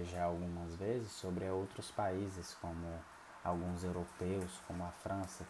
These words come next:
que não tem tanto essa forma de demonstrar carinho, né, com pessoas, né, é,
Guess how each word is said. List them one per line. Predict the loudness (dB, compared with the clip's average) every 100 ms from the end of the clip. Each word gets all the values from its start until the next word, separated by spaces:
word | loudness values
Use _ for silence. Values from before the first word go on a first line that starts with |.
| -6
que | -8 -8 -14 -14 -16 -14 -4 0
não | 0
tem | 0 0 0
tanto | 0 0 0 0 0 0
essa | -2 0 2 2 2 0 -4 -12 0
forma | 2 2 0
de | 0
demonstrar | 0 0 -2 -2 0 2 2 2
carinho, | 0 2 0 0 -2 -6 -16 -16 -16 -4
né, | -2 0 0
com | -2
pessoas, | -2 -2 -2 0 2 0 -4 -10 -10 -12 -16 -8
né, | -2 0 0 -2 -2
é, | -2 0 0 0 -2